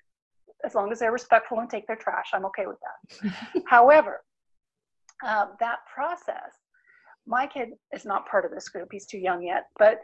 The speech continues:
if I, he was there and he didn't take photos, but someone else did and tagged him, would that be public? Um, our digital footprint can also be hidden behind usernames and, and avatars.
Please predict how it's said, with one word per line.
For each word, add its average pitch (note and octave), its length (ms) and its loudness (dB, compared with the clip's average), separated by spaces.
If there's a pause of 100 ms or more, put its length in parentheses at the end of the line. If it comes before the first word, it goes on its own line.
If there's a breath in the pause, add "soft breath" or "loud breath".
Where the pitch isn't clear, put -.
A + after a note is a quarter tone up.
(400 loud breath)
if B3+ 160 -4
I, D4 160 4
he C#4+ 120 -6
was D4+ 360 2
there - 460 -4
and G#3 100 -14
he B3 360 -12
didn't D#4+ 240 -4
take A#3 280 -8
photos, G3+ 340 -6
but A#3+ 120 -20
someone B3 260 -4
else G3+ 180 -2 (120)
did B3+ 200 -4
and G3 200 -6
tagged D#4 460 -8
him, D4 300 -14 (680)
would G#3 300 -4
that F#3 260 0
be G3+ 260 -18 (200)
public? F4+ 320 -2 (1120 loud breath)
Um, F3+ 320 -12 (480)
our A3+ 120 2
digital D#4 360 2
footprint - 460 -4 (120)
can A#3+ 120 -10
also C#4+ 400 2
be D4 100 -8
hidden A3+ 360 -8
behind A3 720 -8 (400 soft breath)
usernames G#3+ 720 -6
and, F#3 280 -6
and F#3+ 120 -6
avatars. - 800 -4